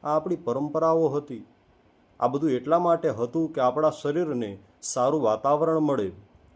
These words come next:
અને શરીરની સાથે સાથે મનને પણ સારું વાતાવરણ મળે અને શાંતિ આમને આમ ટકેલી રહે. સુખની ચાવી બધા ગોતે છે, પણ સુખને તાળું કોઈએ લગાવ્યું નથી. અશાંતિ આપણે પેદા કરી છે.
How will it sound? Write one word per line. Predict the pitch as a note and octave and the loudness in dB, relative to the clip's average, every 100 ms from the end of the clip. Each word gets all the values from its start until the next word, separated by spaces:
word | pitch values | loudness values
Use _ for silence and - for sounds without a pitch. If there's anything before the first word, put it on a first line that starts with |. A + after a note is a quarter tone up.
| - | -8
અને | C3 B2+ | -6 -4
શરીરની | - B2 D#3 D#3 D3+ | -2 0 0 0 -2
સાથે | A#2+ A2+ E3+ | -2 -4 -2
સાથે | E3 D3+ D3 A#2 F#2+ G2 _ - | -2 0 0 -4 -6 -10 _ -10
મનને | G2+ B2 D3+ D#3+ | -4 0 2 0
પણ | D#3+ E3 - | 0 -2 -2
સારું | C#3 C#3+ D3 | -2 0 2
વાતાવરણ | A2 A2 B2+ C3 C#3 C#3+ | 0 0 0 0 0 -2
મળે | D3+ D#3 E3+ - - _ - | 0 2 0 -4 -20 _ -6
અને | C#3+ | -6
શાંતિ | C#3+ - B2+ C#3 D#3+ B2+ G2 - _ - | -4 -2 -2 -2 -2 -2 -4 -14 _ -4
આમને | A#2 C3+ E3 D#3+ | 2 2 2 2
આમ | C#3 C3+ B2 | 2 2 0
ટકેલી | B2 - D3+ C3 | -4 -2 -2 0
રહે. | A2+ F#2 F#2+ - _ _ _ _ _ _ _ | -2 -6 -12 -18 _ _ _ _ _ _ _
સુખની | - - D3 D#3 D#3+ | -16 -10 -6 -2 -2
ચાવી | D3+ C#3 C#3 | 2 2 2
બધા | C3 C3 C3 | -2 0 0
ગોતે | A2+ A#2 C3 D3+ | 0 -4 -2 -4
છે, | C#3+ A2 G2+ - _ _ C3+ | -2 -6 -8 -12 _ _ -4
પણ | B2+ | -4
સુખને | - C#3 D3 D#3 | -6 -12 -4 -4
તાળું | D3 C3 C#3 D3+ - | -2 0 2 0 -4
કોઈએ | A#2 D#3 G#3+ | -2 2 4
લગાવ્યું | D#3 C3+ C3+ B2 A#2+ A#2 | 4 4 2 2 -2 -2
નથી. | A2+ A2 G#2 _ _ _ B2 | -4 -10 -12 _ _ _ -14
અશાંતિ | - D3 D#3 D#3+ F3+ | -4 0 0 -2 -4
આપણે | A#2 A#2 F3 F#3+ | -2 -2 -2 -2
પેદા | E3 C#3+ C3+ | -2 0 -2
કરી | C3 A#2+ A2+ | -2 -4 -4
છે. | - | -8